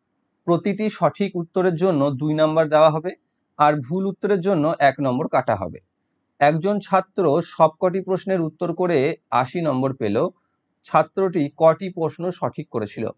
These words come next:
এটাকে তোমরা এক্স ধরে করতে পারো কনসেপচুয়ালি, কিন্তু এক্স ধরে করার থেকে অন্য নিয়মে বা অ্যালিগেশনে আমরা অনেক দ্রুত অনেক শর্টে করতে পারবো। তো মোট কত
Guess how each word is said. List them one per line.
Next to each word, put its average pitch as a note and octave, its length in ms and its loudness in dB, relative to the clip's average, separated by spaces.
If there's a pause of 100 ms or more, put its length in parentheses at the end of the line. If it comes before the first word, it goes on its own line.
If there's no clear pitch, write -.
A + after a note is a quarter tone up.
(200)
এটাকে D#3+ 240 0
তোমরা F#3+ 160 0 (120)
এক্স F3 220 -4
ধরে F#3 200 0
করতে D#3 280 -4
পারো B2+ 120 0 (140)
কনসেপচুয়ালি, B2 640 -2 (720)
কিন্তু E3+ 180 -2 (100)
এক্স E3+ 180 -2
ধরে G3 220 0
করার E3 260 6
থেকে F#3+ 200 -2 (200)
অন্য D#3 120 -2 (120)
নিয়মে F3 340 -2
বা D3+ 80 4
অ্যালিগেশনে D#3 500 0
আমরা F3 120 0 (160)
অনেক E3 200 -2 (120)
দ্রুত D#3 180 -6 (140)
অনেক C#3 200 -2
শর্টে B2 260 -6
করতে A2 240 -10
পারবো। A#2 200 0 (580)
তো G3 40 6 (140)
মোট G3 240 2
কত F#3+ 120 4